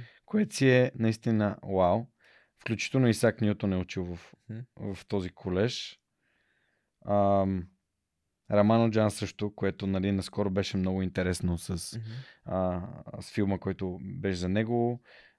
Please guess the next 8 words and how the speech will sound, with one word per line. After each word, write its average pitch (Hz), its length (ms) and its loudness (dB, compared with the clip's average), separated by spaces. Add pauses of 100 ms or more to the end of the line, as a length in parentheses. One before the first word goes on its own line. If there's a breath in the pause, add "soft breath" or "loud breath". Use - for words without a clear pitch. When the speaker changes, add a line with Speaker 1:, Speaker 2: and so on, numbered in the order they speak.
Speaker 1:
А, 98 160 0
Набоков, 104 880 -2 (140)
а, 92 260 0 (360)
вау, 95 320 2 (160)
нали, 101 200 -4
много, 98 360 -2
много. 98 480 -4
Speaker 2:
Да. 95 100 -8